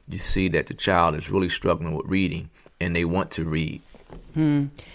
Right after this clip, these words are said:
Speaker 2: Um, one, one little question for you. I know you talk about, um, you got yourself trained in what it takes to, to read too, right? Didn't you go through letters training? Is that right?
Speaker 1: Absolutely. So what I did, uh,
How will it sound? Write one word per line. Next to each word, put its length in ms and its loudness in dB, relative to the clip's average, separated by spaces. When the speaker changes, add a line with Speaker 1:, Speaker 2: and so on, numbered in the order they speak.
Speaker 2:
Um, 360 4
one, 440 6
one 260 4
little 180 2
question 460 0
for 160 -2
you. 400 0
I 120 2
know 260 4
you 180 -2
talk 360 -6
about, 560 0
um, 460 -4
you 220 2
got 240 2
yourself 600 0
trained 520 -2
in 180 0
what 160 -2
it 160 -6
takes 420 -6
to, 240 -6
to 200 -4
read 260 -2
too, 180 0
right? 220 -2
Didn't 240 -2
you 80 -2
go 180 0
through 220 -2
letters 380 -2
training? 380 -4
Is 80 -4
that 160 -4
right? 280 -4
Speaker 1:
Absolutely. 520 2
So 460 2
what 260 2
I 80 6
did, 520 4
uh, 320 -2